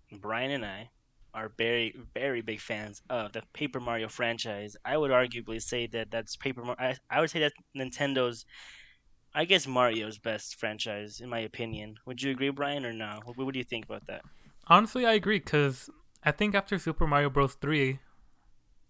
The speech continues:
Speaker 1: Yeah.
Speaker 2: hmm, no, after New Super Mario Bros. on the
Speaker 1: Okay.
Speaker 2: D S.
Speaker 1: Ooh, yeah.
Speaker 2: I think that's where kind of, like, that series kinda died for me.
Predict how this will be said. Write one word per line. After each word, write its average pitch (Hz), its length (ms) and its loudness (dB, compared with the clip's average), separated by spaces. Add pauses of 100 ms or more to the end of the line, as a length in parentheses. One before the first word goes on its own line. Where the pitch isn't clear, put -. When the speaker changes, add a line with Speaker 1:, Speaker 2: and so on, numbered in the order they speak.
(340)
Speaker 1:
Yeah. 147 180 0
Speaker 2:
hmm, 143 60 -2 (500)
no, 180 160 8
after 185 320 10
New 170 240 2
Super 160 300 4
Mario 135 260 8
Bros. 120 440 -2 (300)
on 156 100 8
the 143 80 6
Speaker 1:
Okay. 131 180 -2
Speaker 2:
D 139 60 6
S. 117 360 0 (400)
Speaker 1:
Ooh, 110 300 -4 (160)
yeah. 113 240 -4
Speaker 2:
I 165 60 0
think 202 180 0
that's 180 180 -2
where 185 80 6
kind 180 220 0
of, 151 120 0
like, 135 200 2
that 131 160 0
series 151 260 -2
kinda 160 180 -4
died 123 240 -2
for 127 140 -6
me. 120 200 -8